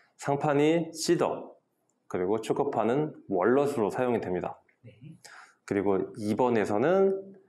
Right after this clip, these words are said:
Speaker 1: 상판이 시트카, 그리고 축구판 인디언 로즈우드가 사용이 되고요. 삼 번이 되면 상판이 다시 시더,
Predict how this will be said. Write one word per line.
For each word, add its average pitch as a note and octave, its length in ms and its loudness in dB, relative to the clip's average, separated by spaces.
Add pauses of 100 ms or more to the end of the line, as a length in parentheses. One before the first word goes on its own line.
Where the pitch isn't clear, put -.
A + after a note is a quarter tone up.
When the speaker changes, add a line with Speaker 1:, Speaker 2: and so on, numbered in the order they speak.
(160)
Speaker 1:
상판이 B2 480 0
시트카, D#3+ 760 -4 (160)
그리고 G2 320 -2
축구판 C3+ 640 -2 (340)
인디언 G#2+ 300 2
로즈우드가 F#2 800 -2
사용이 A2+ 260 0
되고요. C#3 380 -2 (500)
삼 F#3 240 0
번이 F#3+ 180 4
되면 F3+ 680 2
상판이 D3 420 0
다시 G#2 220 0
시더, F3+ 560 0